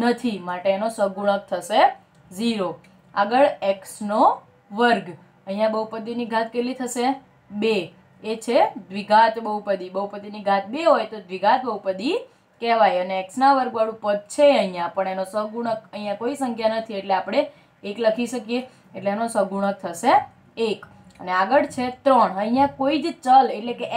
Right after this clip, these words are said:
એક્સ, વાય, ઝેડ એમાંથી કોઈ ચલ તમને આપ્યો નથી, માત્ર એક અચળ સંખ્યા આપેલી છે. તો અચળ સંખ્યા આપેલી હોય ત્યારે બહુપદીની ઘાત કેટલી થાય? ઝીરો થશે. અને જ્યારે બહુપદીની ઘાત ઝીરો હોય તો એને શૂન્ય બહુપદી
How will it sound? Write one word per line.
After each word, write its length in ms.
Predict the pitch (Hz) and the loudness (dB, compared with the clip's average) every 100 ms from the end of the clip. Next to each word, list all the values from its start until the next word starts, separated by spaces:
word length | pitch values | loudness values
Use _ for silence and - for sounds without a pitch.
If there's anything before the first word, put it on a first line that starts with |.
| 247 | 0
એક્સ, 180 | - 262 | 0 0
વાય, 180 | 247 262 | 2 2
ઝેડ 180 | 254 262 | 0 -2
એમાંથી 300 | 262 254 269 285 | 0 -2 -2 -2
કોઈ 160 | 311 - | -2 0
ચલ 160 | 262 254 | 0 0
તમને 200 | 254 254 226 | -2 2 2
આપ્યો 400 | 190 208 208 214 214 _ _ | 2 -2 -4 -4 -6 _ _
નથી, 300 | 233 262 240 202 | -4 -2 -2 2
માત્ર 300 | 214 214 269 | 2 2 -2
એક 100 | 262 - 202 | -4 -6 -4
અચળ 280 | 202 311 330 - | 2 2 2 -6
સંખ્યા 400 | 214 202 220 185 | -8 -2 2 4
આપેલી 440 | 175 185 185 214 359 466 _ _ - | 2 -8 -8 -4 -4 -6 _ _ -6
છે. 120 | 240 202 | -4 -4
તો 60 | 190 - | -6 -4
અચળ 240 | 190 302 320 | 0 2 2
સંખ્યા 340 | 311 269 262 202 | 0 0 4 2
આપેલી 320 | 196 196 202 | 2 -8 -4
હોય 180 | 240 247 208 | 0 0 0
ત્યારે 220 | 196 202 | -2 0
બહુપદીની 500 | 190 196 202 226 233 196 | -2 -2 -8 -8 -4 0
ઘાત 220 | 190 190 | 0 0
કેટલી 260 | 202 214 220 | -8 -10 0
થાય? 240 | 214 247 330 - _ _ 180 | 2 4 2 -4 _ _ -10
ઝીરો 300 | 190 220 214 208 | -4 -2 0 -2
થશે. 280 | 208 185 185 175 - _ - | -2 -6 -6 -10 -14 _ -10
અને 140 | 185 190 | -6 0
જ્યારે 320 | 196 220 302 | 2 4 4
બહુપદીની 500 | 285 262 226 226 226 | 4 2 -4 -6 -4
ઘાત 240 | 202 196 - - | 0 0 -2 -6
ઝીરો 260 | 202 285 330 | -2 4 6
હોય 260 | 277 185 - | 6 4 2
તો 100 | 196 190 | 0 2
એને 160 | 190 190 | 2 -4
શૂન્ય 460 | 269 311 349 339 302 | -6 -6 -2 2 2
બહુપદી 580 | 202 185 185 180 202 370 | 2 0 -2 -2 2 2